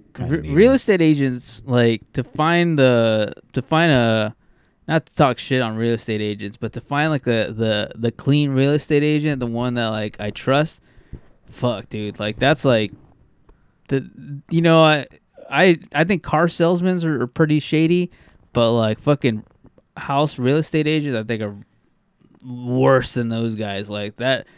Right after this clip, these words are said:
Speaker 2: I think even fucking real estate, I mean, I think even car salesmen fucking hide their wallet when a real estate agent walks in.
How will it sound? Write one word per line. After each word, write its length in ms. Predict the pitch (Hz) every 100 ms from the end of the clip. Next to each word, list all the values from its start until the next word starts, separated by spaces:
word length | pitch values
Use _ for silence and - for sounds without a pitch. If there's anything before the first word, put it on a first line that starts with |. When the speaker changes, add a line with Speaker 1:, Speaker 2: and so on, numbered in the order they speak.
| _ _ _ _ -
Speaker 2:
I 100 | 139
think 200 | 175 165
even 200 | 147 120
fucking 380 | 147 139 120
real 220 | 113 143 135
estate, 480 | 120 - 117 110
I 60 | 131
mean, 140 | 156
I 80 | 160
think 220 | 165 156
even 240 | 156 151 127
car 300 | - 151 156
salesmen 480 | - 120 113 113 110
fucking 380 | - 117 113 110
hide 240 | 120 117
their 120 | 110
wallet 400 | 110 113 110 107
when 160 | 110 107
a 80 | 107
real 200 | 113 110
estate 260 | - 110
agent 280 | 110 107 107
walks 300 | 104 107 -
in. 240 | 110 113